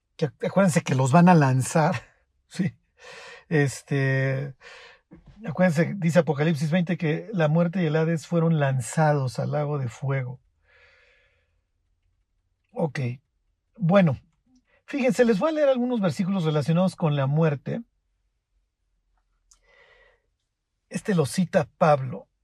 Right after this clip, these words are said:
ahí en capítulo quince. Dice Isaías veinticinco ocho, "Destruirá la muerte para siempre". ¿Se acuerdan? El postrer enemigo es la muerte.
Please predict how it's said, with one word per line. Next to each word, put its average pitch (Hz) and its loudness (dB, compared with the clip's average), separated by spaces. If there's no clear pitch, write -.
ahí 147 -4
en 170 0
capítulo 127 -6
quince. 139 -4
Dice 175 0
Isaías 170 2
veinticinco 180 -2
ocho, 165 -2
"Destruirá 175 2
la 220 0
muerte 190 2
para 143 0
siempre". 160 -4
¿Se - -6
acuerdan? 190 2
El 151 4
postrer 180 2
enemigo 175 4
es 160 2
la 147 2
muerte. 147 2